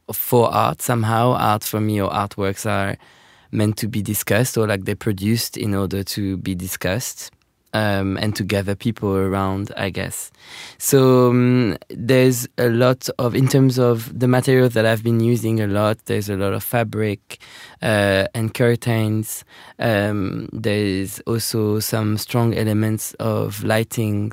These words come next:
that have, uh, specific colors. Um, the sound that Rado,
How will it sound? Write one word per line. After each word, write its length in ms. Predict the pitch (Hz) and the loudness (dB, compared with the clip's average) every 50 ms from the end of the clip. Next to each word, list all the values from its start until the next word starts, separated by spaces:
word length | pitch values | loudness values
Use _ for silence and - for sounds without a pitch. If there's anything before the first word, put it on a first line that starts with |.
| - - | -8 -10
that 200 | 95 90 95 - - - | -8 -8 -8 -8 -8 -6
have, 400 | 113 104 98 98 107 110 - - - | -6 -4 -4 -6 -8 -12 -12 -10 -8
uh, 420 | - 57 55 55 55 55 55 57 - _ _ _ _ _ - | -6 -6 -6 -6 -6 -6 -8 -10 -12 _ _ _ _ _ -10
specific 540 | - - - - 117 - - 98 - 101 - | -8 -6 -2 -2 -2 -2 -4 -8 -8 -6 -2
colors. 680 | - 151 143 135 131 127 123 120 117 117 113 - - - - - - - - - - - | 2 4 4 6 6 4 4 4 2 2 -2 -6 -12 -14 -20 -20 -20 -20 -20 -20 -10 -4
Um, 680 | - 123 113 113 107 104 104 101 98 98 98 101 107 113 _ _ _ _ _ _ _ _ _ _ _ _ _ _ - - - | 0 0 2 2 2 2 2 2 0 0 0 -2 -4 -6 _ _ _ _ _ _ _ _ _ _ _ _ _ _ -14 -8 -6
the 140 | 117 110 117 | -2 0 0
sound 400 | - - - 131 131 127 127 120 | 0 2 2 4 4 4 4 4
that 120 | 117 107 - | 2 2 2
Rado, 640 | 113 113 110 110 113 110 110 110 107 104 104 104 | 0 0 0 2 2 2 2 2 2 0 0 -2